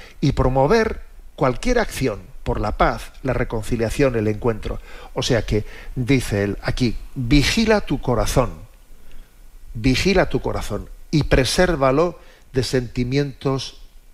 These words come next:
de odio o de fruición", ¿eh? Porque estos, fíjate, eh, qué gol han metido, ¿no?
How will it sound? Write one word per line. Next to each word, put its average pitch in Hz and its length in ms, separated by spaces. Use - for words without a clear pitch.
de 123 300
odio 104 420
o 143 140
de 131 160
fruición", 131 680
¿eh? 160 220
Porque - 300
estos, 131 260
fíjate, 127 560
eh, 123 240
qué 127 140
gol 131 240
han 123 200
metido, 117 520
¿no? 160 180